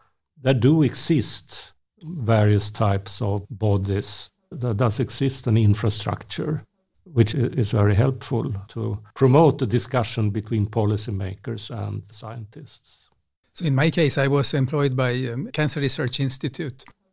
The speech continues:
Speaker 2: and, uh, they had a very active patenting policy. And they helped me to, uh, take patents when we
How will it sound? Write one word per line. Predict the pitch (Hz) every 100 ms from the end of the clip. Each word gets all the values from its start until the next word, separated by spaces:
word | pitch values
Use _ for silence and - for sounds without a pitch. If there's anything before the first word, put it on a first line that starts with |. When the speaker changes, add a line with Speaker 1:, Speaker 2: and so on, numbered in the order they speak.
| _ _ _
Speaker 2:
and, | 127 120 120
uh, | 123
they | 120 143
had | 123 135
a | 123
very | 120 135
active | 131 - 120 -
patenting | 143 - 123 - 120 117
policy. | - 135 127 120 - 120 - _ _ _ _ -
And | 123
they | 170 165 139
helped | - 139 - -
me | 294 170 156 123 113
to, | - 127 117 113
uh, | 120 123
take | - 156 -
patents | 127 120 127 120
when | 139 120
we | 123 135